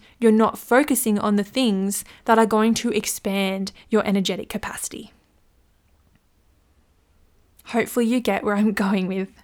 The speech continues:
with this. So while in your business, you might look at your books and you've only got three bookings for the year and you want twelve,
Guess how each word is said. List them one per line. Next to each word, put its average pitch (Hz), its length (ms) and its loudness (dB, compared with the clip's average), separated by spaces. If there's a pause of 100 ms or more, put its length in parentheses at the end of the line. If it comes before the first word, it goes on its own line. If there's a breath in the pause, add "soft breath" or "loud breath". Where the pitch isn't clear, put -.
(240)
with 202 180 -4
this. - 360 -14 (1900 soft breath)
So 240 240 4
while 220 360 8
in 247 180 2
your 240 120 4
business, 220 760 2 (260 soft breath)
you 220 140 4
might 214 260 4
look 214 160 2
at - 60 -10
your 208 180 -2
books 196 460 -4
and 208 120 4
you've 214 140 2
only 220 260 2
got 214 220 -2
three 214 480 0
bookings 196 560 -2
for - 120 -8
the 208 100 0
year 190 340 -2
and 196 180 -2
you 214 140 0
want 202 240 -2
twelve, - 640 -6